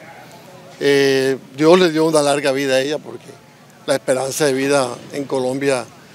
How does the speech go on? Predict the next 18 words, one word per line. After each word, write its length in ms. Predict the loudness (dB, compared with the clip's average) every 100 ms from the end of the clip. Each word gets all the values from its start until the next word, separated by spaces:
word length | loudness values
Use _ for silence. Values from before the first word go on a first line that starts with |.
| -12
son 200 | -6 -4
ochenta 500 | -4 -4 -4 -4 -6
años. 380 | -4 -8 -8 -12 -16 -16 -16 -14 -14 -10
Vivió 240 | -6 -2 -2
ochenta 400 | 0 -2 -2 -4
y 60 |
siete 320 | -2 -2 0 0
años 340 | 2 -2 -4
y 200 | -8 -8 -12 -18 -20 -20 -14
se 140 | -8 0
fue 140 | 2
apagando 500 | 2 2 2 0 -2
lentamente, 680 | -4 -4 -4 -4 -4 -4 -6
como 240 | -8 -10
sucede 360 | -10 -8 -6 -4
en 60 |
esos 200 | -6 -8
casos. 360 | -4 -6 -6